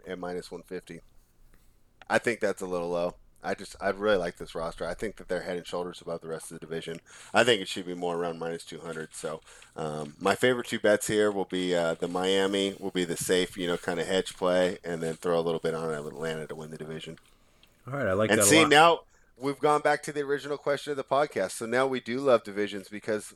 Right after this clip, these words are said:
Speaker 1: to me, it provided the best betting angles of, uh, of this podcast so far.
Speaker 2: See?
Speaker 1: So, uh,
Speaker 2: There
Speaker 1: to
Speaker 2: we go.
Speaker 1: answer the question at the beginning
Speaker 2: We've
Speaker 1: of the
Speaker 2: come
Speaker 1: pod,
Speaker 2: full
Speaker 1: after
Speaker 2: circle.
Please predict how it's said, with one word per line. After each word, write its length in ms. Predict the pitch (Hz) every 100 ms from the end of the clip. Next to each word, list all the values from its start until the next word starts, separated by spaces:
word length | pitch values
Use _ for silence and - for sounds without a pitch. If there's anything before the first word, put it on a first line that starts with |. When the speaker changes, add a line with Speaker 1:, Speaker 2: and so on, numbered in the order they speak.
| _
Speaker 1:
to 140 | -
me, 160 | 110 127
it 100 | 131
provided 320 | 110 101 104
the 80 | 101
best 280 | 107 104 - -
betting 280 | 104 107 104
angles 380 | 98 95 95
of, 180 | 95 90
uh, 260 | 92 92 92
of 140 | 95 95
this 120 | 95
podcast 540 | - 113 - 85 -
so 80 | 82
far. 320 | - 82 82 - -
Speaker 2:
See? 240 | - 95 156
Speaker 1:
So, 280 | 104 101
uh, 120 | 104 104
Speaker 2:
There 140 | 90
Speaker 1:
to 60 | 101
Speaker 2:
we 80 |
go. 60 | 123
Speaker 1:
answer 240 | 143 165
the 80 | 165
question 340 | - 151 - 143
at 40 |
the 60 | 127
beginning 220 | 127 127
Speaker 2:
We've 60 | 131
Speaker 1:
of 40 |
the 60 | 127
Speaker 2:
come 100 | 117
Speaker 1:
pod, 220 | 120 120
Speaker 2:
full 80 | 110
Speaker 1:
after 100 | 107
Speaker 2:
circle. 300 | 131 98 78